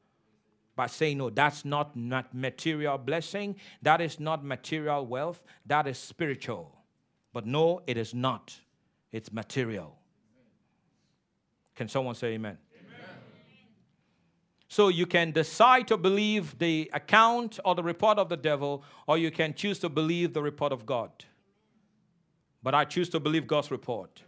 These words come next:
Speaker 2: Amen.
Speaker 1: And the only fight we fight is a fight of faith. The fight to stay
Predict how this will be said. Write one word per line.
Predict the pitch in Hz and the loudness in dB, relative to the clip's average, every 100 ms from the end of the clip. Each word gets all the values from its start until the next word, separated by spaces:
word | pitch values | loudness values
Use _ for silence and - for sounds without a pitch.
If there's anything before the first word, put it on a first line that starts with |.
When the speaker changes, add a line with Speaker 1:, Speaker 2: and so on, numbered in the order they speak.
| - | -20
Speaker 2:
Amen. | - - - - - | -20 -20 -20 -20 -8
Speaker 1:
And | 131 | -4
the | 135 | 0
only | 151 214 220 220 | 0 2 4 4
fight | - 208 214 202 | 6 6 6 4
we | 175 | -4
fight | - 180 180 | 4 4 4
is | 170 | 2
a | 165 | -2
fight | - 165 156 | 2 0 0
of | 147 | -4
faith. | 151 143 139 - - | -4 -4 -8 -10 -4
The | |
fight | 143 202 208 214 | 0 6 6 6
to | 175 | -2
stay | 160 - 202 208 208 | -6 0 4 6 6